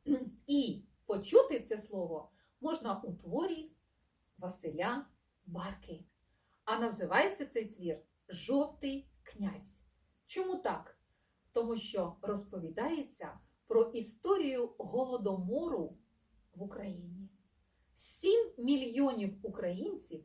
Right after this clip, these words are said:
вдумайтесь в цю цифру, сім мільйонів українців загинули від голодомору. І от в цьому творі «Жовтий князь», князь смерті,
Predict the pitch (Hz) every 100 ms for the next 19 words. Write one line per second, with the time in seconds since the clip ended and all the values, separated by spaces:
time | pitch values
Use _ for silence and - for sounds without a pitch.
0 | _ 170 180 220 302 208 202 196 - 208
1 | - 190 - 160 - - - - 339 466
2 | 480 - 220 254 226 196 247 269 269 -
3 | 233 254 226 190 175 - - _ _ _
4 | _ _ - 196 247 240 - 294 359 190
5 | 165 - _ _ - 196 202 214 214 214
6 | 214 214 180 165 - _ _ _ _ _
7 | - _ 240 214 208 - - 294 427 370
8 | - 202 208 180 - - _ - 208 196
9 | 277 277 277 - 262 233 180 - - _
10 | - - 196 208 - 214 202 175 - -